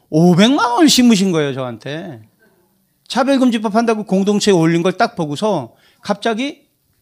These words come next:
오백만 원을 제 계좌로 허락도 없이 이걸 딱 심으신 분 뭐라고 보냈냐면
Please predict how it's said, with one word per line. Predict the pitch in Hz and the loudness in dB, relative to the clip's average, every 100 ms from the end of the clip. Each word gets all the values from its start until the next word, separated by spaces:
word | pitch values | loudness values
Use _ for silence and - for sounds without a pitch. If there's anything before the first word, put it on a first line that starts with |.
| _ | _
오백만 | 185 208 233 233 214 | 0 2 2 2 0
원을 | 220 226 - | -2 -8 0
제 | 233 294 | 2 4
계좌로 | 202 226 226 196 131 - _ _ _ _ _ _ _ _ _ - | 4 4 4 2 -4 -12 _ _ _ _ _ _ _ _ _ 4
허락도 | 339 226 277 | 4 4 0
없이 | 226 - 190 139 117 _ _ _ _ - - - - - - - - - _ _ _ | -2 -2 -8 -10 -14 _ _ _ _ -20 -20 -20 -20 -20 -20 -20 -20 -20 _ _ _
이걸 | 247 285 | 0 2
딱 | 302 302 | 2 0
심으신 | 285 254 254 | -2 -4 -4
분 | 202 | -2
뭐라고 | 226 262 254 | 2 2 2
보냈냐면 | 226 214 208 196 196 233 254 | -4 -6 -6 -6 -6 -8 -10